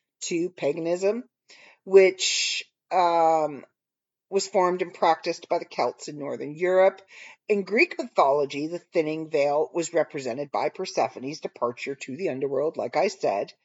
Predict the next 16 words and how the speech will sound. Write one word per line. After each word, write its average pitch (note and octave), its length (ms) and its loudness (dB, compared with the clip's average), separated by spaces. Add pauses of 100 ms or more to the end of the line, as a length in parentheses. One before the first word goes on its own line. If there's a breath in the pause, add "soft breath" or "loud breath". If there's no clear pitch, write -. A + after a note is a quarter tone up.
(560)
Um, D3 1000 0 (600)
it's G3 120 2
a G3+ 60 6
liter-, G3 460 6
in G3+ 220 -2 (100)
Greek A#3 260 0
and G#3+ 140 0
Roman, F#3+ 280 4
it's G3 140 0
a G3 60 -4
literal E3 520 0
doorway. F3 720 6 (1120)
Now, D3+ 500 2 (520 soft breath)
during A3 460 4
Samhain, C3+ 580 2 (140)
Halloween, B2+ 800 -4